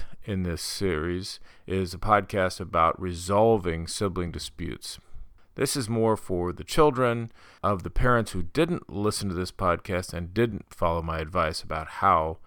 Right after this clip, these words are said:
to avoid pitting your children against each other and causing a sibling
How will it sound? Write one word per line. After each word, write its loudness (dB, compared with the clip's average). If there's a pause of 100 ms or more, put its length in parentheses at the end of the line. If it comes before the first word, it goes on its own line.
(120)
to -2
avoid 0
pitting 8
your 0
children -2
against -6
each -12
other -4
and -10
causing 0
a -14
sibling -8